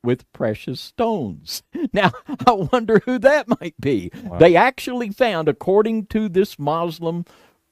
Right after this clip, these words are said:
Speaker 1: uh, the historians on the explorations of Al-Ma'mun,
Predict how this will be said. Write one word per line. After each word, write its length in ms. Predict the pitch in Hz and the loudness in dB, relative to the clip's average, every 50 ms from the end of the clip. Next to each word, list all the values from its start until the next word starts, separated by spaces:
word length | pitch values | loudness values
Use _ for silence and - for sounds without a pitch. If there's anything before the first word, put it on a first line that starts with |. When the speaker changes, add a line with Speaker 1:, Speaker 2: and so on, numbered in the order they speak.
| _ - | _ -4
Speaker 1:
uh, 480 | 135 135 131 127 120 113 113 110 107 - - _ - 151 - _ | -2 0 2 2 2 0 0 -2 -2 -4 -6 _ -18 -20 -18 _
the 260 | - 135 131 139 127 | -2 2 4 4 4
historians 1040 | 120 143 156 139 - - - - 175 170 180 175 165 147 127 113 107 107 107 101 - - - - | 4 2 0 -2 -2 -6 -6 -2 0 0 2 2 0 0 0 -2 -2 -4 -6 -6 -10 -12 -6 -4
on 180 | 120 123 117 | -2 -2 0
the 160 | 110 117 113 - | -2 -4 -4 -2
explorations 1300 | 123 120 - - - - - 151 139 131 - - 123 123 120 123 123 127 139 147 151 - - 123 110 92 107 | -4 -4 -4 -6 -10 -6 -4 -2 -2 -2 -4 -4 -6 -4 -2 -2 0 0 0 -2 -4 -4 -6 -8 -6 -4 -4
of 160 | 110 85 117 | -4 -4 -4
Al-Ma'mun, 1040 | 113 123 131 131 123 120 117 110 120 120 113 - - - 156 147 123 110 107 107 | -4 -4 -4 -4 -4 -4 -4 -4 -4 -4 -6 -6 -6 -4 -2 -2 -2 -2 -2 -4